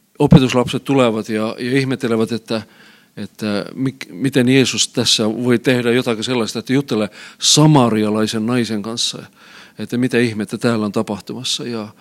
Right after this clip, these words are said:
ja sitten kysyvät, että onko hän, onko Jeesus saanut ruokaa, ja si-,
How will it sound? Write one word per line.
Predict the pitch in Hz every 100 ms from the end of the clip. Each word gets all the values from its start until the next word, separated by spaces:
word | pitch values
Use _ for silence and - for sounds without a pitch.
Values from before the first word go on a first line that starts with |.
| - - -
ja | 107 101
sitten | 123 - 113
kysyvät, | 147 131 113 98
että | 98 131
onko | 123 120
hän, | 120 131
onko | 131 131 127
Jeesus | 135 123 127
saanut | 127 120 110
ruokaa, | 143 165 110 113 107
ja | 110
si-, | 147